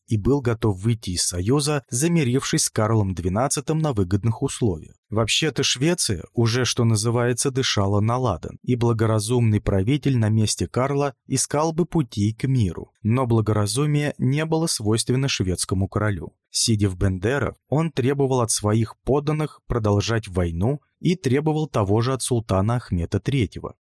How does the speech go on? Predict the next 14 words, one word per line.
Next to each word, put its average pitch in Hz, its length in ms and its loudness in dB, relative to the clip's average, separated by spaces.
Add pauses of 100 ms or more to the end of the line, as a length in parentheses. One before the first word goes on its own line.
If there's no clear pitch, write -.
(180)
играя 120 420 0
на 107 140 4
задержке 107 640 0
с - 100 -2
возвращением 104 800 2
туркам 101 400 0
Азова 135 560 0
и 117 120 2
выводом 151 540 2
русских - 500 -2
войск 131 360 0
из 135 180 0
Речи 104 320 0
Посполитой. 117 800 -4